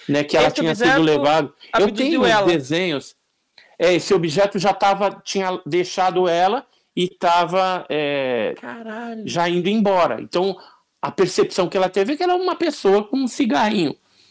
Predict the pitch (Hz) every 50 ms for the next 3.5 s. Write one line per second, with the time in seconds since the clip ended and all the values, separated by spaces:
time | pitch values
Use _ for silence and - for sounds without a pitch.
0 | _ _ _ _ _ _ _ _ _ _ 139 139 143 139 - _ - 170 170 175
1 | 175 180 175 156 175 160 147 165 165 175 156 190 190 202 214 226 226 202 170 170
2 | 165 - 185 180 190 185 175 160 156 160 165 170 165 185 180 151 180 175 180 -
3 | 175 180 185 190 202 196 196 202 254 254